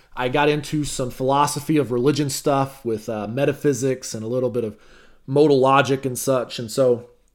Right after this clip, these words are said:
my dissertation is actually more focused on the models of God, which has more to do with metaphysics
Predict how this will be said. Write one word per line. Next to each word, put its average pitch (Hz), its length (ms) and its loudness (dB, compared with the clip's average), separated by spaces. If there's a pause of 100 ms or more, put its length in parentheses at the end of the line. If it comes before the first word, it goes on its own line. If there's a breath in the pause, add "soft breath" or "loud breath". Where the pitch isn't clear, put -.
(460)
my 139 160 0
dissertation 147 680 2
is 120 140 -4
actually 131 480 -2 (400 soft breath)
more 143 160 4
focused 139 440 0
on 123 300 -4
the 117 160 -4
models 127 540 0
of 98 160 -12
God, 120 420 4
which 120 160 -6
has 123 280 -4
more 123 200 -4
to 120 100 -14
do 120 320 -4
with 110 380 -8 (340 soft breath)
metaphysics 131 960 -2